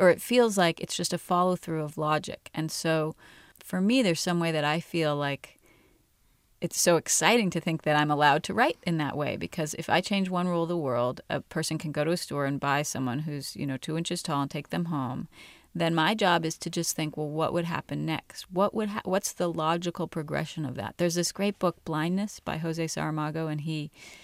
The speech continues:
starts it with this premise that people are blind, and, uh, one man just becomes blind driving. He just goes blind. And then there's something happening in the city with blindness. And I actually don't want to tell too much 'cause it,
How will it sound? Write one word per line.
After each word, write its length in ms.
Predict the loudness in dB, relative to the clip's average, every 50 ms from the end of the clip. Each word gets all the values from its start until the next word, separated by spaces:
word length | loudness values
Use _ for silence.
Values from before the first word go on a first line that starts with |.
| -20 -20 _ -12
starts 340 | -4 2 2 2 2 2
it 80 | -2 -4
with 120 | -4 -2
this 120 | -2 -4 -6
premise 380 | -2 -2 -2 -2 0 -2 -4
that 180 | -4 -6 -6 -6
people 380 | -6 -8 -8 -4 -4 -4 -4 -2
are 500 | -2 0 0 2 0 0 0 -4 -6 -8 _ -20 -18 -14
blind, 800 | -12 -4 0 0 2 2 2 2 0 0 0 0 -2 -4 -4 -8 -6 -2
and, 580 | 0 2 2 2 2 2 0 0 -2 -4 -6 -8 -16 _ _ -6
uh, 160 | -4 -2 -2 0
one 240 | 2 2 4 6
man 300 | 6 6 4 4 2 0 -6 -12 _ _ -6
just 240 | -4 -4 -4 -2 -4
becomes 380 | -6 0 0 0 2 0 -2
blind 400 | 0 2 2 2 2 0 -2 -2
driving. 340 | 0 2 2 2 2 -2 -8 -12 -8
He 100 | -8 -6
just 300 | -4 -4 -6 -6 -8 _
goes 180 | -4 -4 -4 -2
blind. 420 | 0 2 2 2 0 -4 -10 -16 _ _ -20 -20 -20 _ _ -2
And 260 | 0 0 2 4 4
then 360 | 4 4 4 2 2 0 -2 -4 _ _ -20 _ -4
there's 180 | -4 0 0
something 400 | 2 2 2 2 2 0 0 -2
happening 560 | 0 -2 -2 -4 -4 -2 -2 -2 0 -2 -2
in 200 | -2 -2 0 0 0
the 80 | 0
city 520 | 0 -2 0 0 0 0 0 0 -2 -4 -4
with 240 | -4 -4 -4 -4 -4
blindness. 560 | -4 -2 0 0 2 0 0 -2 -4 -6 -8
And 100 | -8 -6
I 60 | -4 -4
actually 260 | -6 -6 -8 -8 -4
don't 160 | -2 -2 -2
want 120 | 0 -2 -2
to 60 | -2
tell 160 | -2 -4 -4
too 120 | -2 -2
much 220 | -4 -4 -4 -6 -8
'cause 180 | -10 -8 -8
it, 120 | -8 -8